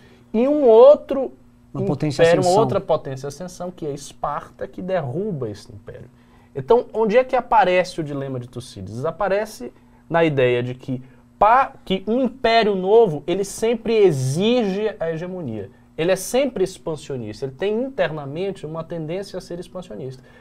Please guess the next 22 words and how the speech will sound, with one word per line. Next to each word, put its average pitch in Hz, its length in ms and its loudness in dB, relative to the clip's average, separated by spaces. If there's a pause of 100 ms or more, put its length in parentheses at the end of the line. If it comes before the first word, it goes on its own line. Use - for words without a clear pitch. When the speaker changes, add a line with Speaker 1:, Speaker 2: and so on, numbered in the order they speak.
(180)
Speaker 1:
Essa 214 280 2
tendência 135 400 -8
a 107 40 -12
ser 117 140 -12
expansionista 123 640 -12
se - 220 -12
choca 185 720 -2 (360)
com 196 220 2
a 190 160 0
tendência 185 480 0
de 170 100 0
manter 190 720 0
o 131 60 -2
poder, 139 480 -6
de 185 140 -10
manter 196 420 -4
a 139 60 -4
hegemonia 190 440 -4
do 247 120 -2
império 214 280 0
mais 220 200 0
antigo. 170 440 -8